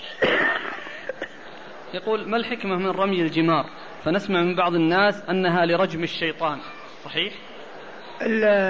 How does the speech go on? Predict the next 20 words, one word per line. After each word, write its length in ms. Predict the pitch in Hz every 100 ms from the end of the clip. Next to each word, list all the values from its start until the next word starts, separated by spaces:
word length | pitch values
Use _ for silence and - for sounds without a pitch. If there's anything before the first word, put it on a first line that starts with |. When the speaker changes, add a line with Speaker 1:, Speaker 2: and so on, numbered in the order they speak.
| 190 -
Speaker 2:
الإنسان 400 | 240 247 240 302
لا 160 | 294 330
يصلح 280 | 320 233 202
أن 60 |
يقول 320 | 202 196 220
أنه 120 | 202 175
يرجم 300 | 214 170 185
الشيطان 500 | - 175 202 185 165
وأن، 520 | 156 180 175 170 175 - - - -
وأن 280 | 190 196 190
الجمرات 540 | 180 170 190 196 190 180
هي 100 | 175
الشياطين، 720 | - 170 165 170 220 196 190 - - - - -
وعندما 440 | 190 196 196 190
يرمي 220 | 202 190
الجمرة، 340 | 185 196 202 185
يعني، 340 | 170 175 175
يتكلم 460 | 170 - 202 190 175
بكلام 440 | 175 196 185 170
ساقط 420 | 160 202 196 185